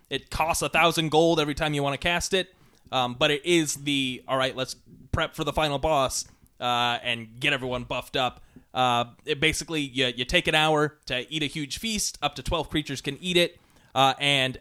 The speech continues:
after, uh, for the next twenty-four hours, uh, the creature is cured of all diseases, uh, and poison, uh, becomes immune to poison and being frightened, and makes all wisdom saving throws with advantage, and its hit point maximum also increases by two D ten. Uh,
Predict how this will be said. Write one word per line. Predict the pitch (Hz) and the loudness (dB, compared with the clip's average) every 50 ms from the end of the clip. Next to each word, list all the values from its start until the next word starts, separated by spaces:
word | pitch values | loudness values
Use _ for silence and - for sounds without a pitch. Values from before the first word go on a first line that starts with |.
| _ | _
after, | - 147 160 151 - - 147 139 135 143 147 - _ _ _ | 4 4 4 4 2 0 0 0 0 -2 -4 -8 _ _ _
uh, | 127 127 123 123 120 | -2 0 2 0 0
for | - - | -2 -4
the | 147 139 | -6 -4
next | 143 139 - - | -4 -4 -6 -4
twenty-four | - 151 151 143 - - 135 131 - | -4 -4 -4 -4 -2 -2 -2 -2 0
hours, | 143 151 160 147 135 123 123 123 - - - _ _ _ _ _ _ _ - | 2 2 4 4 2 2 0 -2 -4 -8 -10 _ _ _ _ _ _ _ -4
uh, | 127 127 127 120 120 120 | 0 2 2 2 2 0
the | 120 - 123 | -2 -4 -6
creature | - 165 151 - 139 | -4 -4 -4 -4 -4
is | 120 - | -6 -6
cured | - - 160 151 | -4 -2 -2 -2
of | 135 127 | 0 0
all | 131 135 | 0 0
diseases, | 131 117 110 139 196 240 226 202 220 220 220 208 - - - _ _ _ | 0 -2 -4 -2 0 0 0 2 2 0 0 -2 -6 -10 -12 _ _ _
uh, | - 127 127 127 127 - | -2 2 2 2 2 0
and | - 131 127 - | -2 -6 -4 -4
poison, | - 160 156 165 160 147 151 151 165 175 175 - - | 0 2 4 4 4 2 2 -2 -2 -2 -6 -6 -2
uh, | 135 131 127 | -2 -2 -2
becomes | 123 - - 170 160 - | -2 -2 -2 -2 -2 -2
immune | - 156 165 156 196 254 277 208 | -2 0 0 2 2 2 2 0
to | - | 0
poison | - 165 143 143 139 151 151 165 - | 2 2 2 2 2 0 -6 -6 -6
and | - 131 131 | -8 -8 -4
being | 123 131 123 120 | -4 -4 -4 -4
frightened, | - - 196 220 214 - 143 143 135 - - _ _ _ | -4 0 2 2 2 2 -2 -4 -4 -6 -10 _ _ _
and | - 135 | -6 -2
makes | 135 135 131 - | -2 -2 -4 -2
all | - 147 151 151 | 2 4 4 4
wisdom | 151 156 139 131 143 135 | 4 2 0 -2 -4 -2
saving | 127 170 165 151 151 143 | 0 0 0 0 0 -4
throws | 147 143 139 139 131 | -2 0 0 0 0
with | 131 127 127 | -2 -6 -6
advantage, | 120 117 139 156 156 151 147 139 - - _ _ _ _ - | -4 -2 -2 0 0 0 0 -2 -4 -10 _ _ _ _ 0
and | 233 262 254 | 0 0 0
its | 233 - | -2 -4
hit | - 202 - - | -4 -4 -4 -2
point | - 156 147 - | -4 -4 -2 0
maximum | 175 226 269 - - 185 175 185 185 - - | 0 0 0 0 -2 -2 -2 -2 -2 -4 -4
also | - 294 - - 220 | -4 -4 -2 0 -2
increases | 175 160 - 139 131 - 143 135 | -2 -2 -4 -6 -6 -6 -10 -8
by | - 131 123 | -6 -6 -6
two | - - 123 | -6 -8 -10
D | 120 117 | -12 -12
ten. | - - 95 78 62 - _ _ _ _ _ _ _ _ _ _ _ _ _ | -12 -12 -14 -14 -16 -20 _ _ _ _ _ _ _ _ _ _ _ _ _
Uh, | - 113 110 107 107 110 | -4 -2 0 0 -2 -4